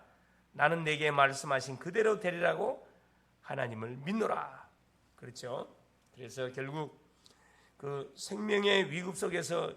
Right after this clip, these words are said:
이들이 어찌할 줄을 모르고 있는 이 선원들에게 많은 이 군인들, 제수들에게 바울이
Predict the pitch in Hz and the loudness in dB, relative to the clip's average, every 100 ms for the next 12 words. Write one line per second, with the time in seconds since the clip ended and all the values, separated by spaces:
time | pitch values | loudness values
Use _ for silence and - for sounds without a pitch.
0 | - 139 160 143 165 - 233 233 220 170 | -12 -12 -6 -6 0 4 4 4 0 0
1 | 175 190 165 180 175 - - - 147 - | 2 2 0 -4 -6 -16 -20 -14 -8 -2
2 | - 233 170 143 127 - 117 - _ _ | 2 2 2 0 0 -2 -4 -8 _ _
3 | _ - - - 220 220 196 - _ _ | _ -12 -4 2 4 4 0 -12 _ _
4 | 160 - 160 175 170 190 175 101 - - | -14 -10 -6 -4 2 2 2 -2 -14 -20
5 | _ - 147 165 175 185 170 165 156 160 | _ -6 -4 -4 2 4 4 4 2 0
6 | 127 139 139 123 | -4 -4 -6 -8